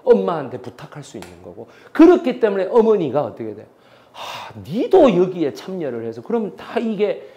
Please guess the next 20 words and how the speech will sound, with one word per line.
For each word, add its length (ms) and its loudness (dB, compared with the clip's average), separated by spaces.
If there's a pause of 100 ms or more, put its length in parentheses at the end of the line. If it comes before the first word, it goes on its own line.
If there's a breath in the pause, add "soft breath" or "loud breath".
(280 loud breath)
재구절도 600 -4
요게 240 -2
재구절이고 580 -10
요게 220 -2
재구절." 420 -10
이렇게 260 0
얘기하는 440 -4
거예요. 140 -20 (1120 soft breath)
아니, 120 -2
뭐 120 -4 (160)
내 220 0
구절이라기보다 580 0
내가 260 -4
참여한 680 -12
구절입니다. 420 -18 (1300 soft breath)
동주 300 0
형이 280 -6
이걸 200 -6
이렇게 260 -12
바꿔주었습니다. 760 -18